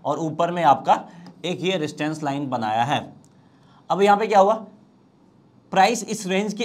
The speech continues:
अंदर ही ओपन हुआ और इसके बाद ब्रेकआउट दिया है। तो यहाँ पे हम क्या करेंगे, इसके लोएस्ट पॉइंट को as a stop loss के रूप में रखेंगे।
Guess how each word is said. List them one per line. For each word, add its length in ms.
अंदर 320
ही 100
ओपन 260
हुआ 180
और 160
इसके 200
बाद 140
ब्रेकआउट 480
दिया 260
है। 140
तो 40
यहाँ 160
पे 100
हम 80
क्या 180
करेंगे, 360
इसके 400
लोएस्ट 380
पॉइंट 260
को 100
as 300
a 80
stop 280
loss 220
के 60
रूप 180
में 120
रखेंगे। 460